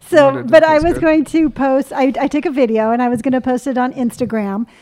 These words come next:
Speaker 1: So if you all wanna take a look at the red tail hawk that I can see,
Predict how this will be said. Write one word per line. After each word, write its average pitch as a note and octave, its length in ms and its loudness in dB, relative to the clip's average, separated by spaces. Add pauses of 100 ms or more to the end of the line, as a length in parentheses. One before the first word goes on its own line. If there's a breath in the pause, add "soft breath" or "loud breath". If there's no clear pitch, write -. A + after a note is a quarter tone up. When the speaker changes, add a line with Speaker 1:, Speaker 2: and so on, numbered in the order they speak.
(160 loud breath)
Speaker 1:
So B3 380 4
if B3+ 280 2
you B3 140 0
all B3+ 240 2
wanna B3+ 240 0
take B3+ 240 0
a C#4 60 0
look B3 340 0 (120)
at A3 360 -4 (120)
the A3 300 0
red A#3+ 220 -2
tail D#4+ 160 -2
hawk A#3+ 260 -2
that G3 140 -8
I F3 140 -8
can E4 200 -4
see, B3 540 -4